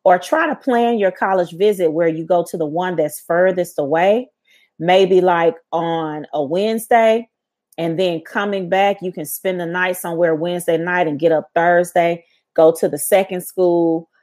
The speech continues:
spend the night somewhere Thursday night and get up Friday, go to the third school, and then you can use,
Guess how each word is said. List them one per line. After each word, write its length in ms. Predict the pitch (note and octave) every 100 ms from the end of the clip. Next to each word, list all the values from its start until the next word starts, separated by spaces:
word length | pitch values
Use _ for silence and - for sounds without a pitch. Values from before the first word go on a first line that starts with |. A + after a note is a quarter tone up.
| _
spend 360 | - - F#3
the 60 | F3+
night 300 | F3 F3 F3
somewhere 400 | - D#3+ D#3+ D3
Thursday 460 | - F3+ F3+ F3+ E3+
night 380 | E3+ E3 D#3+ G2
and 120 | C#3+
get 140 | D#3+
up 140 | D3 C#3 -
Friday, 640 | F3 F3+ F3+ F3 E3+ E3+ - _ _
go 160 | D#3 D3+
to 160 | - D3+
the 120 | C3+ -
third 340 | G3+ G#3+ G3+
school, 580 | - E3 D#3 D3 D3 D#3+ _ _ -
and 240 | D#3+ D#3
then 320 | F3 E3+ E3
you 100 | E3
can 320 | G3 G#3 D#3+ D3+
use, 600 | F3 F3+ E3+ D#3+ -